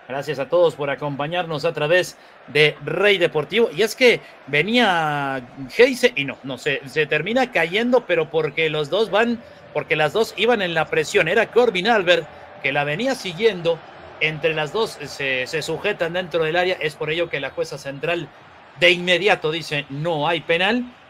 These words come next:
Y bueno, pues al, al final el partido que sigue uno a uno. Gracias a todos por acompañarnos a través de Rey Deportivo cuando venía el desborde por la derecha por parte de Geise.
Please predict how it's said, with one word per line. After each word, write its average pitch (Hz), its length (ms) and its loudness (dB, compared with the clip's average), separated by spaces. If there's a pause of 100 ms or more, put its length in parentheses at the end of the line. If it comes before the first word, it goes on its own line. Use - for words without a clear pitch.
(180)
Y 135 80 -4
bueno, 117 260 -6
pues - 180 -10
al, 131 140 -6 (120)
al 131 200 -6
final 165 380 -6
el 143 160 -6
partido 165 460 -2
que 139 120 -4
sigue 160 400 2 (340)
uno 185 380 4
a 156 140 4
uno. 127 340 -4 (240)
Gracias 143 360 -6
a 127 80 -8
todos 165 260 2
por 175 140 0
acompañarnos 151 720 -4
a 135 60 -6
través 160 420 -2 (280)
de 147 200 0
Rey 175 180 2
Deportivo 180 580 0
cuando 139 220 -2
venía 160 420 -2
el 180 200 0
desborde 170 440 0
por 156 220 -2
la 202 80 2
derecha 185 380 -2
por 151 200 -4
parte 185 300 -2
de 151 140 0
Geise. 190 560 2